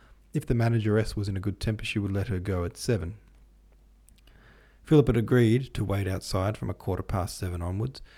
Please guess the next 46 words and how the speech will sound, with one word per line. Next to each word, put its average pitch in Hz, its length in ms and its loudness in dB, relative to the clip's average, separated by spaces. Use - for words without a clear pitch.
He 117 140 2
looked 104 180 0
forward 95 360 -2
to - 80 -10
the 90 140 -6
occasion 92 460 -4
with 87 200 -8
painful 92 420 -2
eagerness, 101 380 -2
for 92 260 -6
in 104 160 -6
the 92 60 -6
cab, 107 420 -2
on 82 80 -8
the 85 80 -8
way 101 300 2
from 82 180 -8
the 82 60 -8
theatre 87 340 -6
to - 160 -10
the 87 80 -8
station, 110 460 -2
he 107 120 -6
thought 104 360 -4
she - 160 -6
would 90 180 -6
let 85 200 -8
him - 380 -12
kiss - 260 -8
her. - 240 -12
The 117 100 -2
vehicle 110 340 -2
gave 82 280 -8
every 90 220 -6
facility 101 540 -6
for - 180 -12
a 85 40 -8
man 82 280 -8
to - 80 -14
put 92 160 -6
his 85 100 -8
arm 92 240 -4
around 92 280 -4
a 92 60 -6
girl's 90 300 -6
waist, 107 380 -2